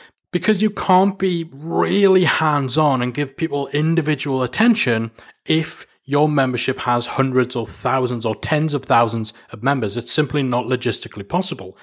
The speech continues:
However, kind of similar to what we talked about with premium tiers and all that sort of stuff, there is potential for spinning off service-based offerings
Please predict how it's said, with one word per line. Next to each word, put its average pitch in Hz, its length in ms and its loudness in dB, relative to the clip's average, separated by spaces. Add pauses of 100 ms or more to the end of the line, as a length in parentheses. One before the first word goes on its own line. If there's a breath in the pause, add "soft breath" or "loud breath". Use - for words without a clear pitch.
(220 loud breath)
However, 165 600 2 (280 loud breath)
kind 202 120 2
of 262 80 2
similar 190 420 4
to 175 140 0
what 160 140 2
we 147 60 2
talked 143 240 0
about 135 240 2
with 131 240 0
premium 135 400 -2
tiers 127 340 0
and 135 100 -4
all 117 120 2
that 113 180 0
sort 101 160 -4
of 107 80 -12
stuff, 180 400 0 (460 loud breath)
there 143 240 0
is 160 240 0
potential 135 560 -4
for 160 140 -8
spinning 147 580 -2
off 117 480 2 (240 loud breath)
service-based 131 1300 -2
offerings 107 640 -2